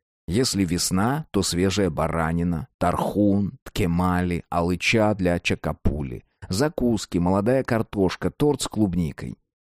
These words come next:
Если осень, аджапсандал, пхали, салаты. Зимой на Новый год обязательно всё с орехами.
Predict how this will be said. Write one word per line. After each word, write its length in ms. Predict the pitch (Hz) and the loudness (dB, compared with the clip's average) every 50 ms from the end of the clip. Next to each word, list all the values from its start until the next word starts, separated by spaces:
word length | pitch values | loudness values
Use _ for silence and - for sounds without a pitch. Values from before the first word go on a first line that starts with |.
| - | -8
Если 440 | - 85 113 107 - - 104 101 - - | -2 0 0 0 2 2 2 0 0 2
осень, 540 | - 117 131 151 147 - - 160 160 160 151 _ _ _ _ - | 2 4 4 4 4 2 0 -2 -2 -2 -4 _ _ _ _ -2
аджапсандал, 1200 | 104 107 104 95 98 92 95 85 - - - - - 78 76 71 73 82 90 101 101 101 107 110 - _ _ - - _ | 0 0 0 0 -2 -2 -2 -2 -2 -2 -2 -2 -2 -2 -4 -2 0 0 2 2 0 0 -2 -6 -10 _ _ -20 -8 _
пхали, 600 | - - - - 98 95 95 92 92 90 87 110 - | -2 -2 0 2 2 2 2 2 0 0 -2 -4 -6
салаты. 760 | - - - 101 87 87 90 85 78 71 - - - - - _ _ _ _ - | -4 -2 0 2 2 4 4 2 2 0 -4 -8 -12 -12 -14 _ _ _ _ -6
Зимой 540 | 95 92 - 143 151 147 170 190 202 190 160 | -2 0 2 2 2 4 4 4 4 4 4
на 160 | 123 101 104 | 4 4 4
Новый 300 | 110 113 110 95 110 104 | 4 4 4 4 2 2
год 280 | 101 131 160 170 - | 4 2 2 2 2
обязательно 640 | 104 82 98 98 90 120 143 147 - 110 95 90 85 | 0 0 0 0 2 2 0 0 2 2 2 2 0
всё 240 | 80 - - 117 107 | 0 0 2 2 2
с 120 | - - | 2 2
орехами. 680 | 90 82 87 95 95 85 - - 53 52 55 - - | 0 2 2 2 2 2 0 -4 -8 -8 -10 -10 -14